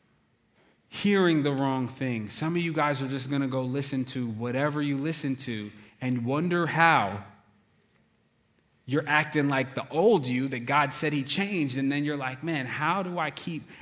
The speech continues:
acting like this old person?" It's because something's not being guarded. Your heart is not being guarded. Your, your heart, God gives you a, a new heart, but you have to guard it.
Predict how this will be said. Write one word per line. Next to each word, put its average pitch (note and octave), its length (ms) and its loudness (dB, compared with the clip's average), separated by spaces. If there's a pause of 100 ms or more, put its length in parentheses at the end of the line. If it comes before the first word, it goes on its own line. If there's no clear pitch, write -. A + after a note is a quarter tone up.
acting F3 380 -4
like D3 180 -8
this C#3+ 200 -8
old D#3+ 260 -4
person?" D#3 480 -4
It's C#3 140 -6
because C3 720 -4 (920)
something's C#3+ 460 -2
not C#3 180 0
being B2 280 -2
guarded. B2 400 0
Your A2+ 100 -4
heart D3+ 240 -2
is B2+ 100 -4
not B2+ 220 -4
being A#2+ 220 -4
guarded. C3+ 400 -2
Your, A#2 180 -6 (240)
your C3 140 -2
heart, E3 300 0 (280)
God D3+ 240 2
gives D#3 240 0
you D3 160 -2
a, C3 140 -4
a C3+ 80 -6
new C#3 260 0
heart, D3 320 0
but B2+ 160 -6
you C#3 80 -6
have C#3 300 -6
to B2+ 80 -4
guard C3+ 400 2
it. G#2+ 160 -6